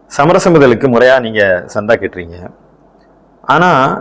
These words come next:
சிலருக்கு உரிய நேரத்துல கிடைக்கல அப்படிங்கிற சில குறைபாடுகள் இருக்கு. அவங்க என்ன நினைக்கிறாங்கன்னா, நம்ம சமரசத்தை சரியான நேரத்துல நாம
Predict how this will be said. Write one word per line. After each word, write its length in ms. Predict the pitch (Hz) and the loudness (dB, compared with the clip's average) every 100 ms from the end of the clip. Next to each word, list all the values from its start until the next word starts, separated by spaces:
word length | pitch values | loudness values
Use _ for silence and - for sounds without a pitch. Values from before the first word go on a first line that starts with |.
| - | -12
சிலருக்கு 600 | - 143 156 151 - 160 | -2 2 2 2 2 4
உரிய 240 | 147 185 160 | 6 6 4
நேரத்துல 360 | 139 139 143 139 | 4 0 -2 -4
கிடைக்கல 540 | 107 104 95 90 82 80 - _ _ _ _ _ _ _ - | -2 -2 -2 -2 -4 -8 -20 _ _ _ _ _ _ _ -4
அப்படிங்கிற 400 | 117 120 117 117 | -2 2 2 2
சில 240 | 104 107 | 2 -2
குறைபாடுகள் 600 | 117 113 120 123 101 104 90 | 0 2 2 2 0 -2 -4
இருக்கு. 300 | 85 - - _ _ _ _ _ _ _ | -6 -10 -20 _ _ _ _ _ _ _
அவங்க 320 | 113 127 135 | -2 2 2
என்ன 120 | 202 180 | 4 4
நினைக்கிறாங்கன்னா, 400 | 156 139 123 135 | 2 2 0 -2
நம்ம 260 | 143 131 | -2 0
சமரசத்தை 500 | - 127 139 143 - | 0 -2 -2 -4 -2
சரியான 420 | 131 117 135 156 | -2 2 2 2
நேரத்துல 500 | 139 120 110 113 123 | 2 0 0 0 -2
நாம 240 | 113 104 | 0 -2